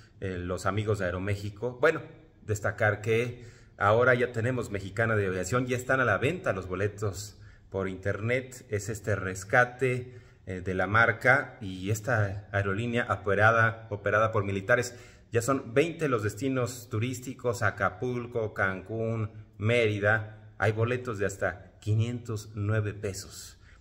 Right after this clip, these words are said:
Eh, también habrá descuentos especiales, eh, para adultos mayores. Y bueno, pues se trata de reivindicar a Mexicana de Aviación, que llegó a ser la aerolínea más importante no solo de México, sino de América Latina. Pero dinamitaron esta aerolínea,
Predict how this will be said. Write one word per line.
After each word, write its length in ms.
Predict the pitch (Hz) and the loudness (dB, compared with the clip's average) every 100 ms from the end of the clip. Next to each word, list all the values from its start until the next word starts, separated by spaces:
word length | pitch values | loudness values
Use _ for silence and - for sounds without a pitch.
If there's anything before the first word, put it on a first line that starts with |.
| - | -18
Eh, 280 | - 101 92 | -6 -4 -4
también 340 | 90 95 101 104 | -4 -2 2 2
habrá 280 | 101 104 104 | 4 4 4
descuentos 580 | 98 - 107 101 95 | 0 -2 -2 -4 -8
especiales, 1000 | 87 - 87 - 113 110 101 98 - - - - - | -10 -10 -8 0 2 2 0 -6 -10 -14 -20 -20 -12
eh, 100 | 101 | -8
para 220 | 95 101 95 | -4 0 0
adultos 380 | 107 104 104 | 0 -2 -2
mayores. 600 | 98 90 95 98 104 - - - - - | -2 -2 -2 -2 -4 -8 -16 -20 -20 -8
Y 100 | 110 | -2
bueno, 220 | 127 151 | 0 -2
pues 100 | - | -4
se 140 | 117 101 | -4 0
trata 340 | 123 123 131 | 0 0 0
de 160 | 107 104 | 0 0
reivindicar 880 | 101 92 98 92 104 120 117 - - | 0 -2 -6 -8 0 2 2 0 -10
a 80 | 95 | -8
Mexicana 500 | 95 101 - 113 107 | -6 -6 0 2 2
de 60 | |
Aviación, 420 | 101 101 98 127 127 | 2 0 0 -2 -2
que 100 | 107 | -2
llegó 200 | 107 120 | 2 2
a 20 | |
ser 280 | 139 135 - - - - | 2 -2 -4 -20 -20 -2
la 160 | 104 117 | 6 6
aerolínea 440 | 127 113 143 143 | 8 4 2 2
más 200 | 131 131 | 2 0
importante 580 | 143 107 107 127 127 127 | 0 -2 0 -2 -2 -2
no 180 | 123 127 | 0 0
solo 260 | 139 131 | 0 0
de 100 | 113 | 0
México, 640 | 107 120 185 - 117 - - - | 0 0 -4 -8 -6 -6 -10 -14
sino 260 | - 107 | -4 0
de 80 | 101 | 2
América 280 | 98 123 123 | 2 -2 -2
Latina. 460 | 92 85 147 185 - - - - - | -2 -2 -6 -6 -8 -14 -20 -20 -6
Pero 180 | 117 107 | 0 2
dinamitaron 760 | 107 107 104 101 101 139 147 139 | 2 2 0 0 4 4 4 2
esta 200 | - 139 | 0 0
aerolínea, 600 | 139 151 143 123 147 | 0 0 -2 -2 -4